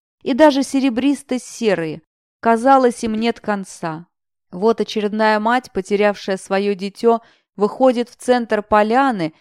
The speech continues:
подходит к зависшему в воздухе жару, наклоняется, принюхивается, обдает его легким, будто ласкающим пламенем, и отступает. Ее глаза гаснут, и из них уходит блеск надежды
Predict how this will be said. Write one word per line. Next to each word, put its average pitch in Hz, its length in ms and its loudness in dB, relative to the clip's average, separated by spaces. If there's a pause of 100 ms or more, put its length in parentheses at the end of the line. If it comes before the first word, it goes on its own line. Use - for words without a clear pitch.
(200)
подходит 240 580 0
к 214 40 -12
зависшему 233 720 -2
в - 20 -10
воздухе 220 540 -2
жару, 233 440 2
наклоняется, 214 1000 -2 (300)
принюхивается, 214 1200 -2 (260)
обдает 247 560 2
его 240 240 -2
легким, 247 640 -2
будто 240 320 -2
ласкающим 240 880 -2
пламенем, 247 720 0 (420)
и 233 120 0
отступает. 170 1080 -2 (420)
Ее 226 240 2
глаза 226 400 0
гаснут, 220 720 0
и 226 160 -4
из 226 100 -2
них 262 240 0
уходит 247 480 -2
блеск 233 460 -4
надежды 226 680 -2